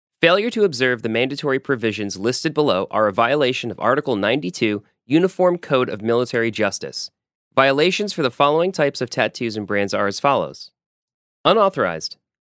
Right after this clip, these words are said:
Any member who obtains unauthorized tattoos will be required to remove them at his or her own expense. Depending on the circumstances,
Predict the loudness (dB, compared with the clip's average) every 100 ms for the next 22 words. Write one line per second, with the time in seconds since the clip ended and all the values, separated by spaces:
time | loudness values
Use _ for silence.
0 | -2 0 2 2 2 0 0 0 0 -2
1 | -2 -4 0 0 2 -2 0 -2 -2 -2
2 | -6 -4 -6 -6 -4 -2 -2 -2 -2 0
3 | 2 2 -2 -2 0 2 0 0 -2 -2
4 | -2 0 0 0 0 0 0 2 2 0
5 | -4 -4 -4 -4 -12 -14 _ _ _ -4
6 | 0 0 2 0 0 -2 0 -2 -2 -2
7 | -2 -8 -10